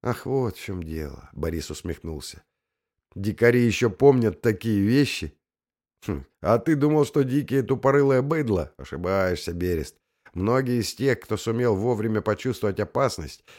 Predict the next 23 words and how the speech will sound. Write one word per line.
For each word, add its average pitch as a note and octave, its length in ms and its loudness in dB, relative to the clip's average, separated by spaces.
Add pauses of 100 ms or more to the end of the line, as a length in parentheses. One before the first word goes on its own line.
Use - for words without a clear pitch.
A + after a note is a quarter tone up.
и G#2 100 0
уберёг A#2+ 400 2
свою A2+ 260 0
шею B2 340 2
от F#2 160 -2
тресс-ошейника, A2 960 -4 (400)
были C#3+ 260 0
не C#3 120 2
глупцы C3+ 640 2
и F2+ 60 0
имели G2+ 240 0
хорошее A2 520 -2
образование. F2+ 680 -2 (560)
Среди G#2 340 -2
нас A2 260 0
есть G2 320 -2
разные F#2 480 0
люди. D#2+ 380 -4 (840)
"Среди G2+ 460 -4
нас?" B2+ 500 2 (380)
Борису E2 400 -6
стало E2 320 -8
смешно. E2+ 640 -8